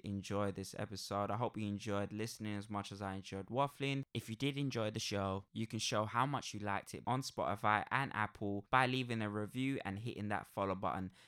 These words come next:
Let me know if you loved or hated these games that deserved a fucking sequel. If you don't feel they deserve the sequel, you can let me know, and I will call you a trash piece of human being. I mean,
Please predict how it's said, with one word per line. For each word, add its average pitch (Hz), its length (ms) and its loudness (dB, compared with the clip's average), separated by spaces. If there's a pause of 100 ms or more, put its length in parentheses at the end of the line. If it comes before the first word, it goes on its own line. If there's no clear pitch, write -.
Let 127 180 -2
me 120 100 -2
know 113 280 0
if - 220 -6
you 98 100 -4
loved 156 420 4 (560)
or 214 200 6
hated 113 640 -2 (480)
these 127 480 0 (360)
games 110 640 -2
that 110 200 -6
deserved 110 460 -2
a 92 60 -6
fucking 90 360 -4
sequel. 95 480 -6
If 127 220 -4
you 202 220 0
don't 131 340 4
feel 110 260 0
they 95 120 -2
deserve 98 440 -2
the 104 60 -8
sequel, 98 500 -6
you 101 100 -6
can 101 180 -4
let 98 160 -2
me 101 100 -2
know, 107 320 2 (140)
and 107 160 2
I 98 80 6
will 92 220 -4 (140)
call 110 200 0
you 95 160 -2
a 98 40 -4 (180)
trash 107 380 -2 (100)
piece - 300 -8
of 101 100 -8
human 101 360 -4
being. 107 280 -4
I 104 80 -2
mean, 107 280 -2